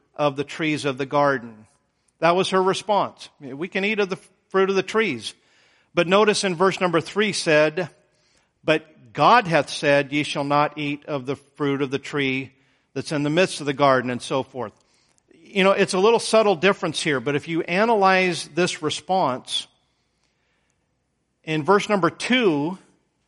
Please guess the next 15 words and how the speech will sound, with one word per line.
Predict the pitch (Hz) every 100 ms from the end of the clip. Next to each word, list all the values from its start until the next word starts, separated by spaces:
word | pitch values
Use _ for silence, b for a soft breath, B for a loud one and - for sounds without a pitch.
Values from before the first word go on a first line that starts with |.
| _ _
she's | - 190 180 -
taking | 202 214 - 175 165
this | 151 160 151 -
commandment | - 160 170 202 185 139 147 - _
personally. | _ - 202 - 160 127 117 -
She | - -
said, | - 147 143 _
"Yeah, | 185 190
we | 180
can | 196 196
eat | 233
of | 170 123
it." | 117 - _ _ _ _ _ _ _ _ _ _ _ _ -
But | 151 -
then, | 220 196 165 185 190